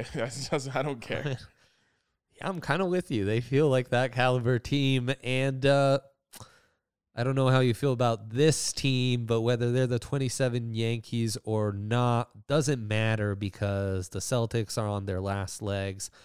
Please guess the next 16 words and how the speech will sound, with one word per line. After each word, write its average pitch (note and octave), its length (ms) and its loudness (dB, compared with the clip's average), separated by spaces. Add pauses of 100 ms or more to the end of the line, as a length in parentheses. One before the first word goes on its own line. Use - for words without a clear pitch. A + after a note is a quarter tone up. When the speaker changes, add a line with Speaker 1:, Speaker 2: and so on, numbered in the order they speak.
(300)
Speaker 2:
This B2+ 160 -2
series A#2 320 0
going G#2 260 -2
back F#2+ 380 -4
to - 100 -12
Boston F#2+ 500 -4
doesn't F#2+ 300 -6
matter. F2+ 320 -8
Now G2 160 -4
Jason G2 400 -6
Tatum's G2+ 480 -8
banged G2+ 340 -8
up F#2+ 200 -6
too. F#2+ 340 -8 (460)
Um, E2 540 -10 (1160)
Nets, A#2+ 460 -6